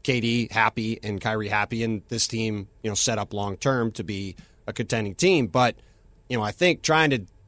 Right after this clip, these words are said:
game out now exactly how this is gonna shake out over the next few days, as you said, before free agency starts at six P M on Thurs-, on Thursday afternoon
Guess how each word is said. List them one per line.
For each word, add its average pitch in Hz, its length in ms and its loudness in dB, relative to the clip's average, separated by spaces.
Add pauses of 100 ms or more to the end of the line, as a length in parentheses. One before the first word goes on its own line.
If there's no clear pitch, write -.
(140)
game 147 240 4
out 139 180 4
now 139 260 6
exactly 123 380 2
how 131 160 4
this 123 80 -2
is 120 60 -2
gonna 123 180 0
shake 127 280 2
out 131 160 6
over 127 120 0
the 127 80 -2
next 127 200 -2
few 131 140 -2
days, 131 240 2
as 110 120 -2
you 107 60 -4
said, 127 220 0
before 117 280 0
free 113 240 -2
agency 117 320 -6
starts 120 500 0 (420)
at 113 120 -4
six 127 200 0
P 127 180 -2
M 123 120 2
on 113 140 0
Thurs-, 123 360 0
on 117 160 -2
Thursday 123 400 0
afternoon 123 580 0